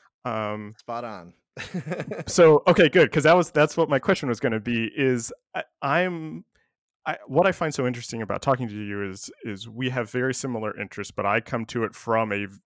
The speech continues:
Speaker 1: a kind of deep design education and academic experience, and you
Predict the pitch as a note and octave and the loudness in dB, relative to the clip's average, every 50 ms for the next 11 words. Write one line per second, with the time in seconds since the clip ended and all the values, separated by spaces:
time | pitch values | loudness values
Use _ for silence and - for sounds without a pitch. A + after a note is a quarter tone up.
0 | - - A#2 G2+ F#2+ - _ - - B2 A2+ G2+ F#2+ _ - B2+ A#2+ A2+ - - | -12 -8 -8 -8 -10 -12 _ -8 -4 -4 -4 -4 -4 _ -8 -6 -6 -6 -6 -6
1 | A#2+ A2+ G2 A2 G2+ G#2 G#2+ G#2+ G#2 G2+ G2+ - _ _ _ _ - B2 A2+ A2 | -6 -4 -2 0 0 0 0 -2 -4 -8 -12 -16 _ _ _ _ 0 0 0 0
2 | A2 - - A2 G#2+ - - A2+ G2+ G2 G#2+ G2+ F#2+ - A2 G2 G2 F#2+ G2 G2 | -2 -6 -6 -6 -6 -4 -6 -6 -6 -6 -6 -6 -6 -6 -8 -8 -8 -8 -10 -10
3 | - G#2+ G#2 - - - G#2+ G2 F#2+ F#2+ G2 G2+ G2+ - - _ - - - _ | -12 -12 -14 -14 -14 -12 -10 -8 -6 -6 -6 -8 -8 -12 -16 _ -20 -20 -12 _
4 | - A#2 A2 A2+ C3 C#3 C#3 C#3+ C#3+ C#3 | -8 -6 -2 -2 0 0 0 0 -2 -6